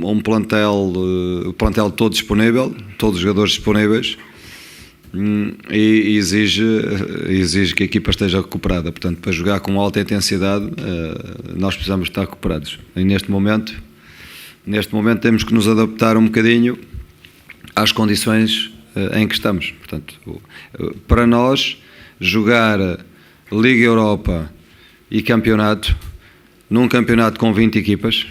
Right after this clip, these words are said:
com tantos jogos consecutivos, o próprio, o próprio organismo está ainda numa fase de adaptação. Portanto, tá, tá-se a adaptar a essa,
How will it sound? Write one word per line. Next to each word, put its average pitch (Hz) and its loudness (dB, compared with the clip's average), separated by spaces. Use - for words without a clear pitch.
com 110 0
tantos 110 0
jogos 107 2
consecutivos, 113 0
o 107 -2
próprio, 120 4
o 113 -2
próprio 117 2
organismo 117 4
está 123 0
ainda 120 4
numa 120 4
fase 117 0
de 110 2
adaptação. 104 0
Portanto, 92 -4
tá, 107 0
tá-se 113 0
a 113 4
adaptar 113 0
a 113 4
essa, 110 2